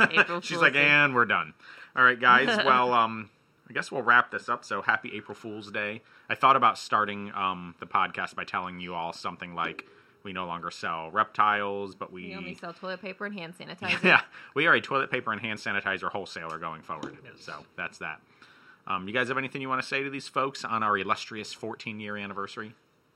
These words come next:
Speaker 4: Mm.
Speaker 2: No? Coming into tie-dye, we're
Speaker 4: Come in
Speaker 2: open.
Speaker 4: and spend money.
Speaker 2: I mean, <laughs> yeah, obviously we're social distancing and stay at home, but we're essential, and so if you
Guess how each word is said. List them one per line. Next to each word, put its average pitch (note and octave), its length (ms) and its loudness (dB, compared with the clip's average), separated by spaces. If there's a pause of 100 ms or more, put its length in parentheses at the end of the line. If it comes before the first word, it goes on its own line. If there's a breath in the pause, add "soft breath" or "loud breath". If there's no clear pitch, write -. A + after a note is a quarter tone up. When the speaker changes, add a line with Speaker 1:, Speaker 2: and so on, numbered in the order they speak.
(640)
Speaker 4:
Mm. G#3+ 380 -18 (140)
Speaker 2:
No? F#3 260 -14 (640 soft breath)
Coming B2 220 -4
into A#2 160 -10
tie-dye, A#2+ 520 0
we're G#2 140 0
Speaker 4:
Come G#2+ 100 0
in - 40 -4
Speaker 2:
open. A2+ 140 -2
Speaker 4:
and - 80 -10
spend F3 320 -6
money. F3+ 300 -10 (100)
Speaker 2:
I A#2+ 60 -8
mean, A2+ 340 -2
<laughs> - 80 -12
yeah, D3 180 2
obviously A#2+ 400 4
we're G#2+ 280 4 (240 loud breath)
social B2+ 420 -2
distancing A2+ 580 -8
and G#2 80 -6
stay A2 280 -4
at G#2 80 -4
home, A2 200 -4
but G2+ 120 -6
we're C3+ 180 4
essential, B2 600 -2
and G#2+ 140 -12
so G#2 320 -4
if G#2+ 220 -12
you G2+ 300 -10